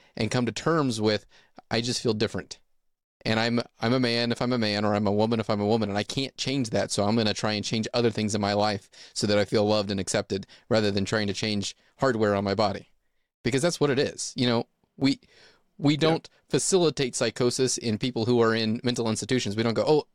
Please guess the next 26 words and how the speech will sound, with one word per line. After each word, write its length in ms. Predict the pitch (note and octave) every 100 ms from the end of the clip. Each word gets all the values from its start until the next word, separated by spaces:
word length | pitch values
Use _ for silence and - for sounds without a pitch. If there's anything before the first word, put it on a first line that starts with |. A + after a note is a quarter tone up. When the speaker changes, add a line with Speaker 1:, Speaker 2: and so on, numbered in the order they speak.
| _ _
Speaker 1:
here's 200 | - D3
your 60 | C3
tinfoil 400 | D3 C#3 C3+ A2+
hat 320 | C#3+ A2 -
to 60 | -
keep 200 | B2 B2
all, 240 | B2 A#2+ - - _ -
you 120 | -
know, 80 | A2+
the 80 | G#2
C 160 | D3
I 80 | A#2+
A 220 | A2+ B2+ G2
out." 160 | G#2
No, 140 | C#3 A#2
we 100 | A#2
don't 160 | G#2
do 160 | A#2+ D3
that 200 | - -
'cause 140 | A#2+
that 100 | A2
would 100 | G#2+
be 40 | A2
Speaker 2:
Right. 80 |
Speaker 1:
inappropriate. 520 | G2+ G2+ A#2 - G2+ G2
Speaker 2:
Right. 260 | G2+ -